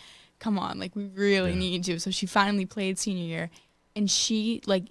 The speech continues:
Speaker 1: did amazing. I don't even know how she, like, learned everything again so fast.
Speaker 2: That quick, yeah.
Speaker 1: But then, like, she does, like, we, we were, I think it was just fall league. Like, that was when, like, she, like, kinda just started playing again.
Speaker 2: Right.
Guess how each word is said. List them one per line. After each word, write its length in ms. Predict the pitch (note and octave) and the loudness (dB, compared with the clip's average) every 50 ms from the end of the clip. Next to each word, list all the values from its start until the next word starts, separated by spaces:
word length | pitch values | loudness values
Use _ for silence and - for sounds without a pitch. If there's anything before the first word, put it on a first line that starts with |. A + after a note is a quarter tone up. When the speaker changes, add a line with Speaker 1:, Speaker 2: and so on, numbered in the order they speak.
| - F3 | -12 -6
Speaker 1:
did 220 | - F3+ F3 E3+ - - | -2 -2 -2 -2 -2 -6
amazing. 480 | - - D2+ - - - - - - | -6 -6 -4 -6 -6 -6 -8 -8 -4
I 120 | - - F#3 | -2 0 0
don't 160 | F#3+ G3 G3+ | 2 2 2
even 240 | G3 F#3+ F#3 F#3 F#3 | 0 0 0 -2 -2
know 280 | F#3+ F3+ F3+ F3 F3 F3+ | -2 -2 -2 -4 -4 -4
how 540 | F3+ F3 F#3 F3 D#3+ D#3+ E3 E3+ F3+ G3+ G#3+ - - _ _ _ _ _ _ _ | -6 -4 -2 0 2 2 2 0 0 -2 -6 -8 -12 _ _ _ _ _ _ _
she, 260 | - - - - A3 G3+ | -6 -4 0 0 2 0
like, 140 | F#3 F3 - - | 0 -2 -6 -10
learned 440 | F3 - E3+ F3 F3+ F#3 G3 G3 - - - | -10 -6 -4 -2 0 0 -2 -2 -4 -4 -4
everything 420 | G3 F#3+ F3+ F#3 F3 F#3+ F#3 F3+ | -2 -2 -2 -2 -4 -4 -6 -6
again 320 | F3 E3+ E3 E3 E3+ F3 F3 | -6 -6 -6 -6 -6 -4 -4
so 300 | - - F3+ F3 F3 E3+ | -4 -2 -2 -4 -4 -4
fast. 480 | - F3 E3+ F3 F3+ G#3+ C4 - D3 | -4 -4 -2 0 0 0 0 -2 -6
Speaker 2:
That 120 | D3+ - - | -8 -10 -14
quick, 160 | - - - - - _ | -20 -20 -20 -20 -20 _
yeah. 100 | - - - | -14 -8 -4
Speaker 1:
But 80 | C4+ | 0
then, 140 | C4 D4+ C#4+ C#4+ | 2 4 4 6
like, 280 | C#4+ C4 A#3+ - - _ _ _ _ _ _ _ | 4 4 2 0 -6 _ _ _ _ _ _ _
she 160 | - - D4+ | -6 -2 2
does, 200 | D#4 D4+ C#4 A#3+ A#3 | 4 4 4 4 2
like, 240 | G#3 G3 - - _ _ _ _ _ _ _ _ _ - | 0 0 0 -6 _ _ _ _ _ _ _ _ _ -2
we, 180 | A#3 C#4 D#4 D4+ | 2 4 4 4
we 280 | C4 A3 G#3+ A#3+ C4+ C#4+ | 2 0 2 2 4 4
were, 320 | C#4+ C#4+ C#4 C4 B3 A3+ - - _ _ _ _ _ - | 4 4 4 4 2 0 -2 -4 _ _ _ _ _ -6
I 60 | - B3+ | -2 0
think 160 | D4 D#4+ F4 | 2 2 2
it 20 | F4+ | 2
was 120 | F4+ C#4+ | 2 2
just 180 | C4 B3 - - | 2 2 0 0
fall 320 | - - G#3 G3+ G3 F#3 | -2 0 2 2 2 0
league. 300 | F3+ B3 B3+ - - - _ _ - | -2 -6 -10 -10 -14 -18 _ _ -4
Like, 220 | - G#3+ G#3+ G3+ - - | -2 -2 -2 -4 -6 -4
that 220 | G#3 A3 G#3+ G#3 - | 2 4 4 6 6
was 160 | B3 A3+ G3 | 4 2 2
when, 160 | A3+ A3 G#3+ | 0 0 0
like, 180 | G3+ G3 F#3+ - | -2 -4 -2 -2
she, 240 | - - A#3 A3+ | -2 0 2 0
like, 260 | G3 F#3 F3 F3+ - - | 0 0 -2 -4 -6 -8
kinda 400 | - - A3 G#3+ G#3 G3 F#3+ F3+ - _ _ - G3 | -8 -4 -2 0 0 0 0 -4 -6 _ _ -14 -6
just 260 | F3 G3 G3 G3+ - | -2 0 0 0 0
started 280 | - G#3+ G3+ G3 F#3+ - | 0 -2 0 -2 -2 -4
playing 300 | - G3+ F#3+ F#3+ F#3+ G3+ | -6 -6 -4 -4 -4 -4
again. 240 | G3+ G#3+ A#3 A#3+ C4 - - - | -2 0 0 0 0 -2 -6 -12
Speaker 2:
Right. 160 | D2 C#2+ C#2+ | -10 -10 -10